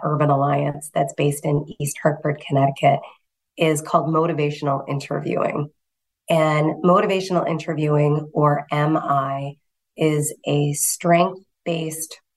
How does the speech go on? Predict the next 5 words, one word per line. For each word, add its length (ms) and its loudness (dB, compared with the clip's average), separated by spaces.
person-centered 1400 2
skill 420 0
set 440 -2
where 640 0
it's 220 -2